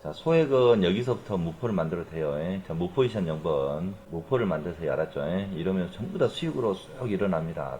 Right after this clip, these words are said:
더 일어납니다. 이공까지만 넘어갈게요. 예?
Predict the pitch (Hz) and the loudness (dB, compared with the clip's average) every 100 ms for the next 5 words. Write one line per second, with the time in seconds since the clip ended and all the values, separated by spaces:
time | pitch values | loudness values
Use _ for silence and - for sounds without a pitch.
0 | - 92 101 98 85 73 69 67 82 95 | -2 2 2 0 -2 -4 -6 -6 -4 -6
1 | - - 92 131 135 113 101 90 78 76 | -10 -10 -4 0 0 2 2 2 0 -2
2 | 71 69 85 73 82 101 | -4 -6 -2 0 0 -2